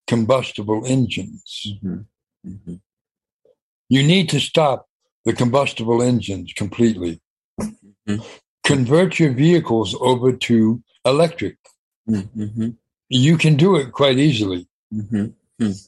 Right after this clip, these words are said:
Speaker 1: There are many companies out there. There's one in particular on the East Coast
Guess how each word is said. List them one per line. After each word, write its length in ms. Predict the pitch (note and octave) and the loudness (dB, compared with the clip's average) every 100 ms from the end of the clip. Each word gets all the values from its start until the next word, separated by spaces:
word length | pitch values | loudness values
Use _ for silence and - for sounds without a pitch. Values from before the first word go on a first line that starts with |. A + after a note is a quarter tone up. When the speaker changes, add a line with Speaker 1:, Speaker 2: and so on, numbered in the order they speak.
| _ | _
Speaker 1:
There 200 | G#2+ A#2+ C#3 | -2 2 4
are 80 | |
many 300 | C3 D#3+ F#3 | 4 4 2
companies 560 | D#3+ D#3 D#3 C3 A#2 G2 | 2 0 0 0 0 0
out 240 | A#2 B2 | 0 0
there. 300 | G#2 F#2+ F#2+ F#2 _ _ _ _ - | -2 -2 -2 -6 _ _ _ _ -4
There's 220 | G#2+ G#2+ | -2 0
one 220 | G#2+ C3+ | 2 2
in 120 | C3+ A#2 | 2 -2
particular 600 | G#2+ B2+ C3+ A2+ G#2+ G#2+ | 0 0 0 0 0 0
on 160 | G#2+ | 0
the 60 | G#2+ | -2
East 320 | A2 A#2+ - | 0 -2 0
Coast 340 | B2 C3 F#2 | 0 0 -2